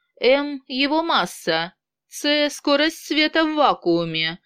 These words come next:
равная двумстам девяносто девяти миллионам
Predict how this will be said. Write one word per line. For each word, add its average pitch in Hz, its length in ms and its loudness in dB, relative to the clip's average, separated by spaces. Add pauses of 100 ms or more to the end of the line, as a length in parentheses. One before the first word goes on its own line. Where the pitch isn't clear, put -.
(180)
равная 196 720 0
двумстам 202 580 -2
девяносто 202 560 0
девяти 208 480 -2
миллионам 208 920 2